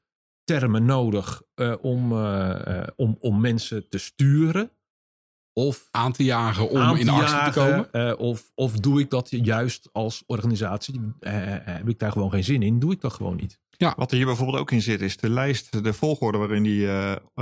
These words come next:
Speaker 3: overnachtingsopties worden, eh, weergegeven. Die is niet direct in het belang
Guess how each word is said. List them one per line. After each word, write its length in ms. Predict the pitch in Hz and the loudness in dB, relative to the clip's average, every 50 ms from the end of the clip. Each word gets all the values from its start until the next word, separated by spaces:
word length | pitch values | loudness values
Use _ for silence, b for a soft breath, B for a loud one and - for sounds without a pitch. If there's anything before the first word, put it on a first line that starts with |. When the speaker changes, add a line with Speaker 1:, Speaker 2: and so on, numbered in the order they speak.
| 113 107 101 98 | -4 -2 -2 -2
Speaker 3:
overnachtingsopties 840 | 104 107 107 113 131 143 - 113 107 - - 110 - - - 98 - | -2 -2 0 -2 -2 0 -2 -4 -4 -2 -4 -6 -6 -6 -6 -6 -4
worden, 220 | - 104 95 95 95 95 | -4 -2 0 0 0 0
eh, 560 | 95 95 92 92 92 87 85 87 85 76 73 82 - _ _ | 0 -2 -2 -2 -2 -2 -4 -4 -4 -6 -8 -10 -12 _ _
weergegeven. 800 | - 95 113 143 135 - - - - 80 82 87 90 127 139 - _ _ _ _ | -4 -2 -2 -2 -2 -6 -6 -6 -4 -4 -4 -4 -4 -6 -8 -8 _ _ _ _
Die 100 | - 110 | -4 -2
is 60 | 104 113 | 2 2
niet 240 | 143 165 165 - | 2 2 0 0
direct 320 | - 120 117 113 107 101 - | -2 -2 0 0 -2 -2 -2
in 80 | 107 | -2
het 80 | 98 92 | -2 -2
belang 460 | 104 107 120 123 113 104 107 113 - | -2 -2 0 0 0 0 -2 -4 -6